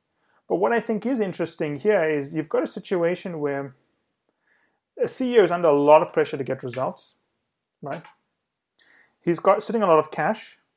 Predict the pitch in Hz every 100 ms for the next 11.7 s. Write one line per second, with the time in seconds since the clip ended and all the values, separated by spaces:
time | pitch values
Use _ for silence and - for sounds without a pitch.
0 | _ _ _ _ _ _ - - _ _
1 | _ _ _ 196 143 - - - _ 262
2 | _ 170 - - 254 262 - 240 214 151
3 | 165 165 147 147 - 131 151 170 175 143
4 | 143 135 135 175 190 156 127 131 _ _
5 | _ _ _ _ _ 165 160 143 170 185
6 | 147 160 175 135 127 147 143 - 139 -
7 | 135 160 151 147 160 - 170 165 196 190
8 | 185 165 165 156 139 151 160 - 156 147
9 | - 180 160 160 185 151 160 143 139 -
10 | 143 170 233 - _ _ _ _ _ _
11 | _ _ - 156 151 151 -